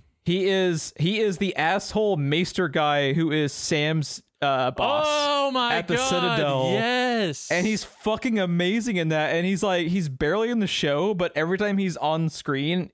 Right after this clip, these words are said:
Speaker 1: you, you are just, like, mesmerized by how fucking good that guy is in every movie, in every
Speaker 2: See,
Speaker 1: show.
Speaker 2: when, the first thing that pops in my head when I think of him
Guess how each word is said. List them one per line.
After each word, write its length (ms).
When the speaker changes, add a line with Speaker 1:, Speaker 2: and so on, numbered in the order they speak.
Speaker 1:
you, 140
you 240
are 100
just, 120
like, 140
mesmerized 640
by 100
how 140
fucking 480
good 220
that 140
guy 160
is 200
in 100
every 220
movie, 440
in 80
every 200
Speaker 2:
See, 20
Speaker 1:
show. 120
Speaker 2:
when, 260
the 120
first 280
thing 80
that 80
pops 260
in 80
my 180
head 240
when 100
I 120
think 240
of 120
him 560